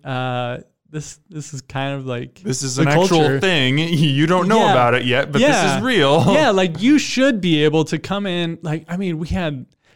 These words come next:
Speaker 1: we had this couple that would come in every day, like, right when we opened, uh, like, um, early in the morning, but this is within, like, first few years of us opening,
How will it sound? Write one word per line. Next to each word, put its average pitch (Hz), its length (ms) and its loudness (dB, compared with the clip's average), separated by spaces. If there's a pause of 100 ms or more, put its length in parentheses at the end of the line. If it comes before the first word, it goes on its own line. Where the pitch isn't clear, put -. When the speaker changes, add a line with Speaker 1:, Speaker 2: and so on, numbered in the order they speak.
(120)
Speaker 1:
we 160 80 -14
had 160 160 2
this 127 200 -2
couple 127 400 -2
that 120 160 -2
would 127 160 -8
come 127 260 -8
in 117 300 -8
every 123 240 -6
day, 120 360 -4
like, 123 280 -12
right 123 160 -6
when 120 160 -10
we 123 140 -10
opened, 120 520 -10 (560)
uh, 160 80 -2
like, 123 300 -6 (260)
um, 123 300 -8
early 156 240 2
in 135 80 0
the 131 60 -2
morning, 131 380 -4
but 120 220 -4
this 131 160 -6
is 123 180 -4
within, 120 380 -8
like, - 400 -14 (540)
first 127 260 -8
few 127 140 -8
years 123 260 -4
of 117 80 -6
us 117 220 -6
opening, 123 440 -8